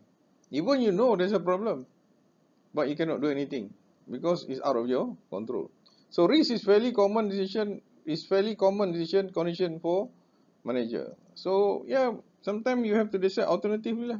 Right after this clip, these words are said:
In my case, let's say I cannot get the material for my chairs, uh, seat or cover, huh? So we have to look maybe local supplier to do, to,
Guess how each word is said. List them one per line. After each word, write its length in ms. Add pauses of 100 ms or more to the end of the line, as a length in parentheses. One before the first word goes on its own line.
In 140
my 120
case, 220
let's 200
say 140
I 60
cannot 280
get 220 (640)
the 100
material 580
for 200
my 140
chairs, 440
uh, 960 (340)
seat 540
or 140
cover, 460 (720)
huh? 220 (320)
So 180
we 140
have 160
to 80
look 240
maybe 500 (600)
local 460
supplier 560
to 180
do, 160 (260)
to, 280